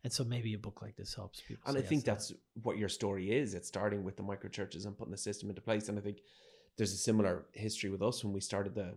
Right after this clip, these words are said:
Speaker 2: under eighteens disco years ago. We hadn't a clue what we were doing, but we were starting with that and then trying to put a system in beyond that. And you're still
Speaker 1: Correct.
Speaker 2: learning and growing
Speaker 1: Yeah.
Speaker 2: with that as you go. I think one of the, um, the biggest revelations in the book of all the stuff we've talked about, there was a start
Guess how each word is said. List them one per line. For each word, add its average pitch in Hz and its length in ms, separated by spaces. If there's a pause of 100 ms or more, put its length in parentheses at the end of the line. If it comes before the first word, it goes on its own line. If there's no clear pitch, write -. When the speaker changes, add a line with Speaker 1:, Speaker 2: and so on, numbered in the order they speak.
(160)
Speaker 2:
under 101 220
eighteens 101 260
disco 104 260
years 107 220
ago. 104 80
We 104 80
hadn't 107 160
a 95 40
clue 104 160
what 101 140
we 98 120
were 98 60
doing, 120 280
but 101 60
we 98 60
were - 40
starting 101 260
with 104 120
that 98 160
and 107 120
then 104 120
trying 101 160
to 101 60
put 95 140
a 113 40
system 101 460 (580)
in 101 340 (160)
beyond 104 300
that. 95 60
And 101 100
you're 101 80
still - 180
Speaker 1:
Correct. 107 160 (100)
Speaker 2:
learning 107 220
and 101 280 (140)
growing 98 200
Speaker 1:
Yeah. 104 80
Speaker 2:
with 98 100
that 92 100
as 107 120
you 107 40
go. 107 280 (580)
I 107 80
think 123 280
one 110 160
of 107 200
the, - 400
um, 98 260 (280)
the 104 60
biggest 120 440
revelations 107 540
in - 60
the 104 60
book 101 220
of 101 80
all 104 140
the 110 100
stuff - 320
we've 101 160
talked 101 240
about, - 280 (360)
there 107 100
was 101 160
a 92 60
start 101 440